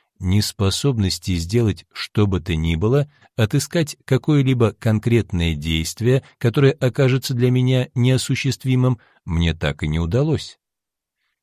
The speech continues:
Как я уже говорил, при первом погружении в емкость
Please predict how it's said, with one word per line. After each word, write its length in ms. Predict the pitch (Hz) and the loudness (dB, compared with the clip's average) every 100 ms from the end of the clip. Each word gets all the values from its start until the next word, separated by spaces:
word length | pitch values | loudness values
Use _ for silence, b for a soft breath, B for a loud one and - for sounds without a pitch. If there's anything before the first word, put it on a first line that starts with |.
| - | -4
Как 160 | 87 | -2
я 140 | 98 90 | 0 0
уже 180 | 85 87 | 0 -2
говорил, 460 | 80 90 139 147 b b b | -2 -2 -2 -4 b b b
при 200 | 104 131 | -6 -4
первом 440 | 143 151 95 82 | 0 0 0 -2
погружении 800 | 85 82 101 101 117 95 85 76 | -4 -2 0 0 0 0 0 -4
в 120 | 87 | -6
емкость 640 | 78 104 175 - - - - | -4 -2 -2 -2 -8 -10 -18